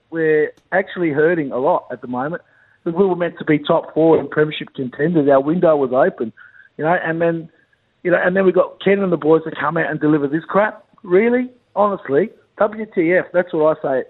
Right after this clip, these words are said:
at the moment. And to tell you the truth, I don't think Port gonna win tonight. I'll tell you why, because they're mentally, they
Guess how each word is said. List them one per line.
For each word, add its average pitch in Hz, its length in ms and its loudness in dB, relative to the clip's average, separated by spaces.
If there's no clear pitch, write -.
at - 140 -8
the 127 80 -14
moment. 147 340 0
And 151 180 -2
to 208 80 -8
tell 233 180 0
you 214 60 -4
the 190 80 2
truth, 220 380 0
I 190 60 4
don't 233 260 -4
think 190 180 -6
Port 165 260 -4
gonna 147 160 -4
win 147 260 -6
tonight. 233 280 -2
I'll - 80 -2
tell 208 140 2
you 170 100 4
why, 208 220 0
because 175 360 -4
they're 160 140 2
mentally, 185 580 2
they 151 160 2